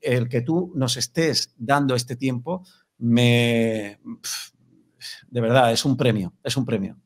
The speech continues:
Y, y quiero darte las gracias, espero haberte aportado antes y sobre todo, si tienes posibilidad de acceder a este programa,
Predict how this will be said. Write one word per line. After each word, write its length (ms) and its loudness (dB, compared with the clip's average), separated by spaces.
Y, 460 -2
y 320 -2
quiero 240 4
darte 280 2
las 120 0
gracias, 720 -2
espero 500 6
haberte 260 4
aportado 400 0
antes 360 0
y 120 -4
sobre 260 4
todo, 320 6
si 300 0
tienes 300 0
posibilidad 580 -2
de 180 -2
acceder 720 2
a 100 -6
este 220 -6
programa, 580 2